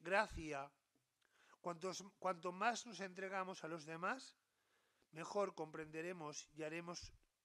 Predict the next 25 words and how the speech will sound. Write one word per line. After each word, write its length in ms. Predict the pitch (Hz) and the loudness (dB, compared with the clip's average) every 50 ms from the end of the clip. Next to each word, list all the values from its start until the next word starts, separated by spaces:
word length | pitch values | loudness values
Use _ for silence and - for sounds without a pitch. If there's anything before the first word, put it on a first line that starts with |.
| _ _ | _ _
nuestra 640 | - 170 185 196 185 - - - 175 175 180 180 180 _ _ | -6 -4 -2 -2 -2 -4 -8 -2 0 0 0 0 -2 _ _
la 200 | 165 160 151 151 | -2 -2 -2 0
palabra 560 | - 147 147 147 151 151 147 151 151 156 151 - _ | -2 -4 -2 0 -2 -2 -2 -4 -8 -8 -10 -14 _
de 160 | - 147 160 | -10 -8 -8
Cristo. 540 | - - 170 170 - - - - 151 147 143 _ _ _ - - - - _ | -6 -4 -4 -4 -4 -6 -8 -8 -12 -12 -12 _ _ _ -20 -20 -20 -20 _
Somos 540 | - - 190 185 180 180 180 196 180 - - - - - - _ - | -8 -2 0 0 0 0 -2 -4 -4 -6 -12 -16 -20 -20 -20 _ -12
unos 340 | 175 170 170 165 156 - | -10 -8 -6 -6 -8 -8
pobres 420 | - - 190 180 170 156 147 151 - | -4 0 0 0 2 0 -6 -6 -8
siervos, 640 | - - 180 180 185 185 165 175 175 170 - - _ _ - - _ _ _ | -4 0 2 2 2 2 0 -2 -4 -4 -8 -16 _ _ -20 -20 _ _ _
hemos 320 | 180 160 160 165 - - | -10 -8 -8 -8 -6 -4
hecho 420 | 190 185 180 - - 190 180 185 - _ _ _ _ _ _ _ _ - | -4 -4 -4 -2 0 0 0 0 -2 _ _ _ _ _ _ _ _ -6
lo 220 | 151 156 156 135 | -2 -2 -2 -2
que 120 | 143 147 | -2 -8
teníamos 720 | 135 147 147 147 156 165 165 165 165 160 165 165 - - - _ | -6 -6 -8 -6 -6 -4 -4 -4 -4 -6 -6 -8 -8 -12 -14 _
que 120 | - - 151 | -10 -8 -8
hacer. 340 | 143 - - 147 143 127 107 _ _ _ _ _ _ _ _ _ _ _ _ _ _ _ _ _ _ _ - - - - - - - - - _ _ _ _ _ _ | -8 -4 -4 -4 -4 -4 -8 _ _ _ _ _ _ _ _ _ _ _ _ _ _ _ _ _ _ _ -20 -20 -20 -20 -20 -20 -20 -20 -20 _ _ _ _ _ _
Quien 160 | - 170 165 151 | -8 -8 -6 -4
gobierna 360 | 156 156 170 175 175 180 180 | -4 -2 -2 -2 -2 -2 -2
el 80 | 180 | -4
mundo, 460 | 180 190 196 190 180 160 156 170 208 - | -4 -6 -6 0 2 2 2 2 0 -6
hermanos, 640 | 147 147 160 165 170 165 151 143 151 156 - - - _ _ _ _ _ | -12 -10 -4 -4 -2 -2 -2 -4 -6 -8 -10 -16 -18 _ _ _ _ _
es 160 | - 185 185 156 | -6 -6 -6 -4
Dios, 420 | 143 143 139 139 139 - - - _ _ _ _ _ _ _ _ | -4 -4 -4 -4 -4 -8 -12 -14 _ _ _ _ _ _ _ _
no 140 | - 180 170 | -8 -6 -4
nosotros. 640 | 160 151 147 143 - 139 127 131 127 135 - - | -4 -4 -6 -6 -8 -8 -10 -10 -18 -18 -20 -20